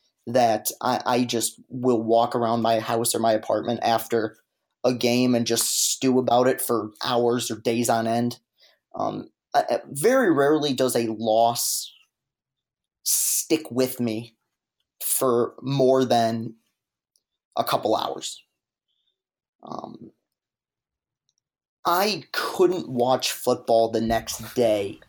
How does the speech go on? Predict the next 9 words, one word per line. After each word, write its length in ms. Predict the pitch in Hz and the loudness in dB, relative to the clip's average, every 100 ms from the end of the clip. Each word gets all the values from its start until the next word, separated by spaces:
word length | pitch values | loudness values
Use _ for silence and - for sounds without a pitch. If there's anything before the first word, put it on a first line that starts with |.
| - - - - _ _ _ _ - _ _ - | -18 -16 -18 -20 _ _ _ _ -20 _ _ -2
after 480 | 123 120 - 117 110 - - | 0 -2 0 0 0 -6 -6
Blake 280 | 120 117 117 | -2 0 0
O'Neal 280 | 113 110 | 0 0
dropped 320 | 110 113 107 - | 0 0 0 0
that 220 | 101 - | -2 -2
punt. 520 | - 101 101 107 - - - | -6 -6 -6 -6 -8 -10 -6
I, 240 | 120 117 - 113 - | -4 -4 -6 -10 -2
I, 400 | 123 117 117 - _ - - - | 0 2 0 -6 _ -12 -12 -4
for, 300 | 175 - - | -2 -2 -4